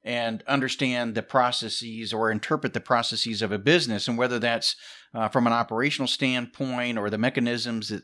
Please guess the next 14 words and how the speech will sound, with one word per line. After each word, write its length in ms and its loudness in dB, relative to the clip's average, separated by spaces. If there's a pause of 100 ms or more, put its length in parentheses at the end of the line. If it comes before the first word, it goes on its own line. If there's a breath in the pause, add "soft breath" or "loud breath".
that's 300 -4 (160)
triggering, 720 4 (480 loud breath)
uh, 280 2
revenue 680 6
or, 600 2
uh, 180 -2
keeping 340 0
costs 340 2
down 320 0
and 100 -6
those 160 -4
types 220 -4
of 80 -12
things, 320 -10